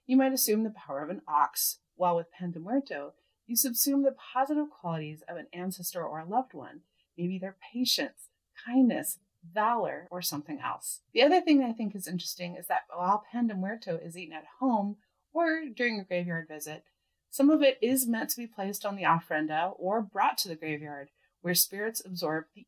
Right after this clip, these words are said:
essence of the bread. And these spirit breads are not to be eaten by the living, like an intentional division between the worlds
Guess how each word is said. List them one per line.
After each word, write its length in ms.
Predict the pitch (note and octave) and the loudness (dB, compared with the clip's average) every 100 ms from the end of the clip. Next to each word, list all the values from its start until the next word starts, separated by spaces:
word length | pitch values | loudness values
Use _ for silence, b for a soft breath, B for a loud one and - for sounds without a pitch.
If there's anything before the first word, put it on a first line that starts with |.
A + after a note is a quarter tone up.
| - | 4
essence 440 | F#3 - F#3+ F3+ | 4 4 -2 -2
of 160 | D3+ E3 | -6 -10
the 60 | |
bread. 400 | D3 C3 C3 - _ _ _ _ _ | -4 2 2 0 _ _ _ _ _
And 160 | D#3 E3+ | 2 4
these 280 | G#3+ D4+ D#4 | 8 6 6
spirit 300 | C#4 B3 - | 2 2 2
breads 380 | F3 D#3 D#3 - - | 2 4 2 -6 -4
are 200 | E3 D#3+ | -2 -2
not 560 | E3 E3 E3 G3 - - - | -4 0 0 0 -2 -2 -2
to 180 | G#3 G3 | -2 -6
be 120 | F#3 | -12
eaten 420 | G3+ G3+ G#3+ F#3 | -14 -10 -6 0
by 160 | F3 E3+ | 2 2
the 80 | E3+ | 2
living, 480 | F#3 F3+ C#3+ C#3 - _ _ _ | 2 2 -2 -8 -16 _ _ _
like 300 | E3 E3 D#3+ - | -2 0 0 -2
an 100 | E3 | -4
intentional 540 | D#3 D#3+ E3+ E3 F#3 | -4 -4 -6 -6 -6
division 480 | F#3+ E3+ E3+ D#3+ D3+ | -6 -4 -4 -4 -8
between 320 | D3+ - D#3 | -8 -10 -8
the 60 | D3+ | -8
worlds 420 | D3 D3 D3 | -14 -18 -10